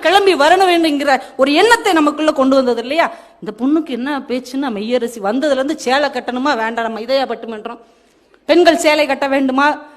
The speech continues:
மாடர்ன் உடை உடுத்த வேண்டுமா? நாங்க பட்டிமன்றத்தை தலைப்பு கொடுத்துருக்கீங்க, எதையாவது ஒண்ணு உடுத்துங்கம்மா. ஏன் நீங்க இன்னைக்கு சுடிதார் போட்டு வர வேண்டியதானே? ஏன் வரல?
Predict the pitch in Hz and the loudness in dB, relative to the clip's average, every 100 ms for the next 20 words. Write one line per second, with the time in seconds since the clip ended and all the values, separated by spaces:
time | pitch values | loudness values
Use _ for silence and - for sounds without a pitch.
0 | _ 240 311 339 320 285 269 269 302 294 | _ 4 6 6 6 4 2 0 2 2
1 | 277 269 269 285 269 262 269 269 254 240 | 4 2 0 -2 -4 -2 -2 -2 -2 -6
2 | 247 247 226 233 220 220 269 - _ _ | -6 -8 -8 -8 -6 -6 -6 -10 _ _
3 | _ 240 277 403 427 349 285 330 349 277 | _ 2 6 6 6 4 2 0 -2 -2
4 | 269 330 349 349 330 320 311 330 330 339 | 0 2 4 4 4 2 0 -2 0 0
5 | 330 311 294 311 277 277 302 359 - - | 0 0 0 0 0 -2 -2 -4 -10 -20
6 | _ _ _ _ _ _ - 349 392 339 | _ _ _ _ _ _ -4 2 4 4
7 | 349 | 2